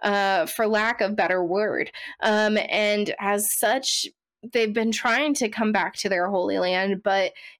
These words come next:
it's still been in turmoil ever since. Um, in addition, we know that there's a lot of Muslim pilgrimages to the mosque in Jerusalem,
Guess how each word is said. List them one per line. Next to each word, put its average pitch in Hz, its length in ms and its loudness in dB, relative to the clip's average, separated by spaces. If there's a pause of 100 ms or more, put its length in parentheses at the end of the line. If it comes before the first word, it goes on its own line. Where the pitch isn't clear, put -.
it's 208 360 -2 (160)
still 202 300 0
been 202 160 2
in 196 160 0
turmoil 165 560 -2
ever - 200 -4
since. - 460 -6 (360)
Um, 196 340 0
in 190 240 0
addition, 208 600 0
we 208 140 2
know 196 220 2
that 196 160 -2
there's 185 380 0
a 165 40 -2
lot 180 220 2
of 190 80 0
Muslim 208 800 0
pilgrimages 285 880 0
to - 160 -4
the 180 100 0
mosque 180 460 -2
in 285 100 2
Jerusalem, 285 540 0